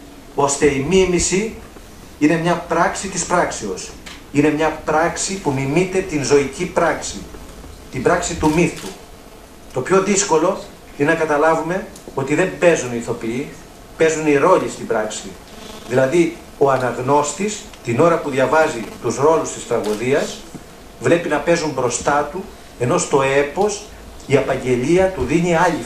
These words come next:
φύση και άλλη σκηνογραφούσα φαντασία.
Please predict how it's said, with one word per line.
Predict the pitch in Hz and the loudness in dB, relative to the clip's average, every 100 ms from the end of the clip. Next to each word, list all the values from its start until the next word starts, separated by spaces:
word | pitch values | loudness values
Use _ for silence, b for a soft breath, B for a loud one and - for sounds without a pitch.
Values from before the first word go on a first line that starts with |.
| - | -4
φύση | 139 135 - 208 - - - - - - | -2 0 -2 -6 -6 -16 -20 -20 -18 0
και | 165 | 2
άλλη | 180 147 | 2 0
σκηνογραφούσα | 127 - 135 131 127 - 131 127 | -4 -2 0 2 0 0 -2 -2
φαντασία. | 117 113 113 - 107 90 | -2 0 0 -2 -4 -6